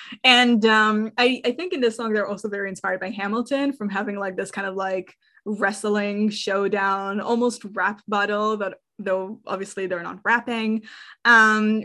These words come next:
which works several times in Hamilton, but obviously has absolutely no teeth in here and is very laughable. And the fact that they literally make the stage look like a fighting ring, or I don't even know how it's called, but where the wrestlers fight,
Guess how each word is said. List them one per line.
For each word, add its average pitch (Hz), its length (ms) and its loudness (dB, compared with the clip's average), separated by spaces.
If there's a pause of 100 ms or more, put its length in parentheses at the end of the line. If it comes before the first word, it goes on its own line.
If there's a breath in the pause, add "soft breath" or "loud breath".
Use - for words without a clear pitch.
which 214 260 2
works 226 480 -2
several 214 360 -2
times 196 480 -6
in 226 140 -2
Hamilton, 262 560 0
but 226 100 -2
obviously 185 800 -4 (800)
has 220 320 0
absolutely 202 560 -2
no 196 260 -2
teeth 196 440 -12
in 208 120 -8
here 214 460 -2
and 196 180 -4
is 190 160 -8
very 196 260 -4
laughable. 254 720 0 (240 loud breath)
And 226 140 0
the 214 60 2
fact 226 200 -4
that 262 100 0
they 226 100 4
literally 220 580 -2
make 208 240 -2
the 208 80 -4
stage 196 400 -8
look 202 240 -6
like 190 320 -4 (100)
a 180 400 -2 (200)
fighting 214 340 -2
ring, 254 460 -2 (100)
or 202 160 4
I - 20 0
don't 196 160 -10
even 185 140 -10
know - 80 -10
how 196 140 -12
it's - 140 -14
called, - 220 -18
but 202 120 -10 (180)
where 220 240 2
the 208 60 0
wrestlers 196 420 -4
fight, 196 300 -8